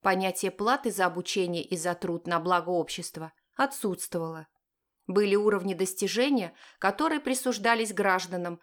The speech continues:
исходя из их собственной активности и применения опыта. Даже если случалось такое, что тессаниец по итогам тестирования не мог получить новый статус, он всегда имел кров, пищу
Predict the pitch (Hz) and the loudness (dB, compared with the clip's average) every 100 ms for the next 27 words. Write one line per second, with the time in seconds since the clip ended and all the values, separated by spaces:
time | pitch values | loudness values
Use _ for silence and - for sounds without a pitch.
0 | - - 190 - 202 190 180 175 180 - | -16 -4 -2 2 2 4 2 0 -2 0
1 | 254 - 247 233 220 214 - 190 180 170 | 0 0 0 2 2 0 -4 -2 -2 -6
2 | - 170 - _ - 202 190 185 175 190 | -6 -10 -10 _ -6 -2 0 0 0 0
3 | 208 185 160 151 165 - 156 _ _ _ | 0 0 -2 -4 -10 -12 -14 _ _ _
4 | _ _ _ _ - 190 214 214 220 247 | _ _ _ _ -6 2 2 2 0 0
5 | 262 233 - 214 - 247 294 294 - 285 | 0 -2 -2 -2 2 4 4 0 0 -2
6 | - 262 262 254 - _ - 262 262 262 | 2 4 4 0 -8 _ 0 2 4 2
7 | 262 247 247 240 - 247 240 233 220 220 | 4 4 4 4 0 -2 2 2 2 0
8 | 214 220 - 226 220 202 202 196 196 196 | -2 -4 -2 0 0 0 -2 -2 0 -2
9 | 208 208 208 208 202 196 185 185 196 180 | 0 0 0 -4 0 2 2 0 0 0
10 | 180 165 - _ _ _ 190 185 - 185 | -2 -8 -12 _ _ _ -2 -2 -2 -2
11 | 170 170 165 160 156 180 220 277 - _ | 2 2 2 -2 -6 0 0 0 -4 _
12 | _ - 240 277 - 240 | _ -4 -2 -2 -4 -6